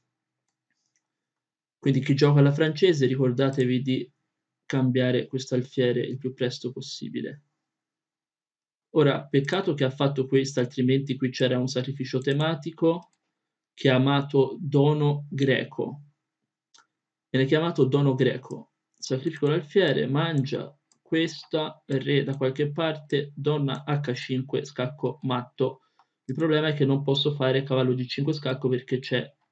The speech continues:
batteria di regina e alfiere. Ma comunque non, non ci sono problemi.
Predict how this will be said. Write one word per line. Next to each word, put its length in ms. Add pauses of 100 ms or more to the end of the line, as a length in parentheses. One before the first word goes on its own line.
(200)
batteria 580
di 240
regina 460
e 120
alfiere. 600 (1120)
Ma 240
comunque 420
non, 380 (220)
non 120
ci 120
sono 220
problemi. 560